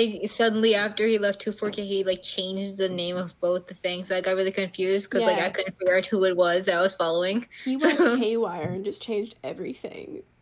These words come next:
Speaker 1: Yeah.
Speaker 2: immediately. <laughs> Um, but Corey is one of the members who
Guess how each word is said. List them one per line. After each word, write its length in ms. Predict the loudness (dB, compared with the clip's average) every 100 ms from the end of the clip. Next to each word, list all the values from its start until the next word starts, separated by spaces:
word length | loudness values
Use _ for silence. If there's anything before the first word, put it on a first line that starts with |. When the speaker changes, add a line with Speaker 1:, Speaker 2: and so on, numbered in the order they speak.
| 0
Speaker 1:
Yeah. 480 | 2 2 0 -2 0
Speaker 2:
immediately. 720 | 4 6 8 6 4 2 -4
<laughs> 40 | _ _ _ _ _ _ -20 -20 -20 -20 _ -20 -16 -4
Um, 540 | -2 -2 -6 -10 -12 -14 _
but 420 | -10 -4 -6 -6 -12 -18
Corey 460 | -4 -2 0 2 0
is 120 | 0
one 140 | -2
of 80 | -2
the 80 | -4
members 480 | -6 -6 -6 -8 -6
who 500 | -6 -4 -6 -8